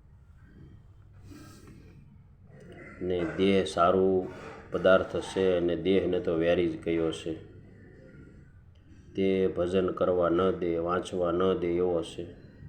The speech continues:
ને દેહાભિમાન મૂકે તો સર્વે દોષ જાય છે, એમ વાત કરી. તે ઉપર, તે ઉપર વચનામૃત વંચાવીને કહ્યું છે, મુક્તાનંદ સ્વામી જેવા હોય તે પણ પદાર્થનો,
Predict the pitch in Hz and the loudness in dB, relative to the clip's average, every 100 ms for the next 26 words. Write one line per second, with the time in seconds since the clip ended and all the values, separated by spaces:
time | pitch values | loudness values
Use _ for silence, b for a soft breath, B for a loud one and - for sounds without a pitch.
0 | - 87 90 95 98 92 92 90 87 92 | -10 -6 0 6 6 4 0 0 0 0
1 | 92 - 92 87 82 - 85 - 95 92 | -2 0 2 2 0 -4 -6 -2 0 0
2 | 85 92 92 85 85 85 87 - 87 - | 0 2 2 0 -2 -2 -4 -10 -12 -8
3 | 92 85 87 87 - - 87 85 - - | -6 -4 -4 -4 -6 -10 -10 -10 -16 -20
4 | - - - - - - _ - - - | -20 -20 -20 -20 -20 -20 _ -20 -20 -20
5 | - - - - 110 107 104 104 101 95 | -20 -20 -20 2 6 8 6 2 2 2
6 | - - 107 104 101 101 92 92 104 101 | -4 -2 4 4 6 4 2 0 2 2
7 | 95 92 98 90 92 95 98 98 95 92 | 4 2 0 0 0 0 2 4 2 2
8 | 95 95 98 92 87 90 - - 98 95 | 2 2 2 0 0 -2 -4 0 2 2
9 | 92 95 95 90 92 87 90 101 98 92 | 2 2 2 2 2 4 6 6 6 2
10 | 98 101 101 92 - 95 104 98 98 101 | 0 0 2 0 0 2 4 4 2 0
11 | 98 95 92 | 2 2 0